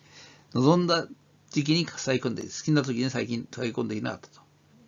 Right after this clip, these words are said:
で、女性が民法の再婚禁止期間があるため、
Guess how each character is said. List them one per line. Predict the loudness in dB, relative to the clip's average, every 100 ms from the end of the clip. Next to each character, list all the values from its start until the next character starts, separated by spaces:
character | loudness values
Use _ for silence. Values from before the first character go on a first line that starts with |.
| _ _ _ _ _ -20 _ _ _ _
で、 | 0 4 4 4 2 0 0
女 | 2
性 | 4 4 4
が | 4 4 4 0
民 | 0 0
法 | 2 0
の | 0
再 | 0 0 0
婚 | -2 -2
禁 | -2 -2
止 | -4
期 | -10 -4
間 | -2 0
が | -2
あ |
る | -2
た | -2
め、 | -2 -2 -4